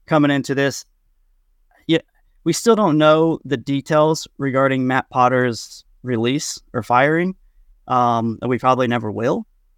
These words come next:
But, you know, the Longs, Mahomes, is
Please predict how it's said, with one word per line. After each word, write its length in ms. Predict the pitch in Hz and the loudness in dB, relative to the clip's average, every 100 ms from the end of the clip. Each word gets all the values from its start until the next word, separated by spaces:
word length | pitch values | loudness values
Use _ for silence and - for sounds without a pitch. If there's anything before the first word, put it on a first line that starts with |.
| _ - | _ -18
But, 460 | 120 127 131 127 - _ _ _ _ _ _ _ _ _ _ _ _ _ _ _ _ - | -6 2 2 2 -2 _ _ _ _ _ _ _ _ _ _ _ _ _ _ _ _ -6
you 60 | 151 | -2
know, 200 | 139 - _ - | -2 -6 _ -4
the 160 | 156 | 0
Longs, 640 | 156 160 156 151 147 139 - _ _ | 4 4 4 2 0 -6 -12 _ _
Mahomes, 580 | 139 135 135 135 135 127 | -2 0 0 0 0 -2
is 320 | 131 127 120 | -6 -12 -16